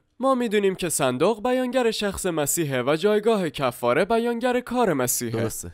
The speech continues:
Speaker 1: همچنان که پولس رسول گفت: «زیرا عزم جزم کرده بودم در مدتی که بین شما هستم چیزی ندانم جز عیسی مسیح»، یعنی صندوق عهد که به عیسی مسیح اشاره می‌کنه.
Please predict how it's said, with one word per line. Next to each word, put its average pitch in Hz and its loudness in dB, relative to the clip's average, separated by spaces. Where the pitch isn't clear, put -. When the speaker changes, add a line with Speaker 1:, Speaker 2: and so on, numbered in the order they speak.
Speaker 1:
همچنان 277 2
که 247 0
پولس 196 2
رسول 147 2
گفت: 214 0
«زیرا 226 2
عزم 196 2
جزم 180 0
کرده 156 0
بودم 147 0
در 233 0
مدتی 254 -2
که 202 0
بین 156 0
شما 131 -2
هستم 131 -2
چیزی 233 -4
ندانم 180 2
جز 151 -2
عیسی 135 0
مسیح»، 120 -2
یعنی 226 2
صندوق 135 0
عهد 185 2
که 254 0
به 240 4
عیسی 247 0
مسیح 220 0
اشاره 143 0
می‌کنه. 107 -4